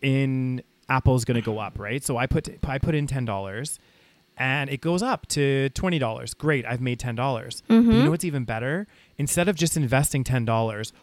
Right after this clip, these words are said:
Speaker 1: why don't I borrow some money, put it
Speaker 2: Oh.
Speaker 1: into, so the whole idea of being leveraged is it's not actually,
Speaker 2: Your
Speaker 1: that's why
Speaker 2: money.
Speaker 1: they fa-, exactly. So that's why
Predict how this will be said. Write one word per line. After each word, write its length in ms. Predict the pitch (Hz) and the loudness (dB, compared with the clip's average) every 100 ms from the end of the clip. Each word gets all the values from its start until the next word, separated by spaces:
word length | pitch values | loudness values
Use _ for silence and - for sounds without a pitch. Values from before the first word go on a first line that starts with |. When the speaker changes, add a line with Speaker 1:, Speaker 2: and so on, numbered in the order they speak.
| _ | _
Speaker 1:
why 200 | 120 131 | -4 -2
don't 160 | 175 185 | -2 -2
I 120 | 160 | -4
borrow 880 | 107 123 123 151 156 131 113 107 - | 0 0 2 2 2 0 -2 -4 -4
some 280 | - 123 113 | -4 -2 -2
money, 480 | 110 110 110 139 - - - | -2 -4 -6 -8 -8 -12 -4
put 60 | 214 | 2
it 0 | |
Speaker 2:
Oh. 880 | 202 196 202 196 196 190 185 180 - | 4 4 4 8 8 8 6 4 2
Speaker 1:
into, 200 | 196 196 - - | 0 -4 -8 -4
so 180 | 175 | 0
the 120 | 156 147 | 2 2
whole 180 | 180 | 2
idea 220 | 208 170 170 | 2 2 2
of 80 | |
being 180 | 147 147 | 2 2
leveraged 420 | 120 110 127 170 | 2 0 2 2
is 80 | 151 | 2
it's 120 | 123 | 0
not 160 | 143 180 | 0 0
actually, 640 | - 147 - 139 123 120 117 | 0 0 0 0 2 0 2
Speaker 2:
Your 160 | 202 208 | 4 6
Speaker 1:
that's 220 | 185 220 | 6 6
why 60 | |
Speaker 2:
money. 140 | 180 156 | 4 2
Speaker 1:
they 120 | 143 | 2
fa-, 300 | - 143 147 _ _ _ _ - | 0 0 0 _ _ _ _ 2
exactly. 500 | 151 135 127 - 110 | 4 6 2 0 0
So 140 | 143 | 2
that's 200 | 135 - | 2 0
why 380 | 151 156 151 | -2 0 0